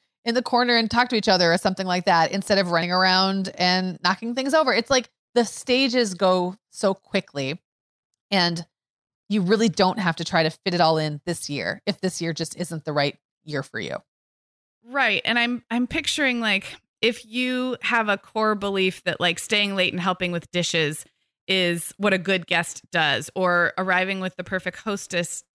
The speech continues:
Speaker 2: gift is what a good guest does. We have these, like, like we talked about last week when we talked about hosting, we have these kind of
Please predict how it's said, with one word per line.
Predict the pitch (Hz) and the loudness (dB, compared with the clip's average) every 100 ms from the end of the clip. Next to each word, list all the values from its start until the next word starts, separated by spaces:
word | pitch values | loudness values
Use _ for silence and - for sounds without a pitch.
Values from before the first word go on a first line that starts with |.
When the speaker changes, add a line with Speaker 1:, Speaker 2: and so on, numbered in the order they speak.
| - | -4
Speaker 2:
gift | 180 151 - | -2 -2 -6
is | 175 170 | -8 -2
what | 170 | -2
a | |
good | 165 180 170 - | 0 0 -2 -2
guest | 165 160 - - | -4 -4 -8 -6
does. | 185 143 160 | 0 0 0
We | 175 180 | -4 -2
have | 196 190 | 0 -2
these, | 190 185 180 | -2 -4 -2
like, | 170 - _ _ _ _ _ | -2 -4 _ _ _ _ _
like | 196 190 | -4 -2
we | 185 | -2
talked | 180 208 190 | -4 -2 -2
about | 185 160 | -2 -2
last | 185 240 - | 0 -2 -2
week | 185 175 | -8 -6
when | 170 | -6
we | |
talked | 170 165 | -4 -4
about | 170 - | -4 -6
hosting, | 262 320 185 170 | -4 -4 -2 -2
we | 180 | -2
have | 202 196 | 0 -2
these | 196 185 | -2 -6
kind | - 220 190 | -4 -2 0
of | 175 | -2